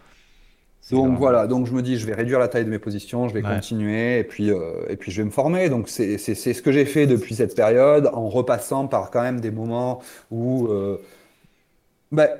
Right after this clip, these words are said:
Speaker 2: où, où j'ai, j'avais pris des mauvaises décisions, mais en fait, euh, chaque mauvaise décision que, que j'ai prise, bah, si, si tu veux, c'est, c'est comme ça que j'ai, j'ai appris,
Speaker 1: Hmm.
Speaker 2: c'est comme ça que j'avance, c'est comme ça que je continue d'avancer. Et, euh,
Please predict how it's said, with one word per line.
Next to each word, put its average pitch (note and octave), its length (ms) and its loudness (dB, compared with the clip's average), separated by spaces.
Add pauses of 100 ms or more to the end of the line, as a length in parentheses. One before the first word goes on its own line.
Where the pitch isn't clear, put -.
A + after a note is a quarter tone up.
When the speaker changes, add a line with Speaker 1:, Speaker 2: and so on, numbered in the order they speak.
(140)
Speaker 2:
où, E3+ 200 2
où E3+ 120 2
j'ai, D3 200 0
j'avais B2+ 260 2
pris D3+ 160 -6
des D3 100 0
mauvaises B2+ 300 0
décisions, D#3 420 -4
mais D3+ 120 -2
en B2+ 80 -2
fait, - 400 -4
euh, A#2+ 260 -8 (140)
chaque F3+ 320 -2
mauvaise C#3+ 360 0
décision C3 640 -4
que, G#2+ 240 -2
que G2 220 -6
j'ai G#2 160 -4
prise, C3+ 540 -4 (280)
bah, A#2 400 2
si, - 480 -8
si - 140 -14
tu - 160 -12
veux, D#3 120 0
c'est, A2+ 220 -6
c'est - 140 -10
comme A2 180 -2
ça C#3 160 -2
que A#2+ 80 -6
j'ai, G2 300 -6
j'ai F#2+ 100 -4
appris, F2+ 280 -2
Speaker 1:
Hmm. F3+ 100 4
Speaker 2:
c'est B3 160 0
comme G#3+ 160 -2
ça A2+ 100 -2
que G2 80 -6
j'avance, B2 540 0
c'est G#2+ 100 -6
comme G2 220 -4
ça G2 140 -2
que - 100 -14
je G2+ 80 -6
continue G#2 480 -6
d'avancer. G#2 720 -2 (260)
Et, G#2 320 -2
euh, F#2 1040 -6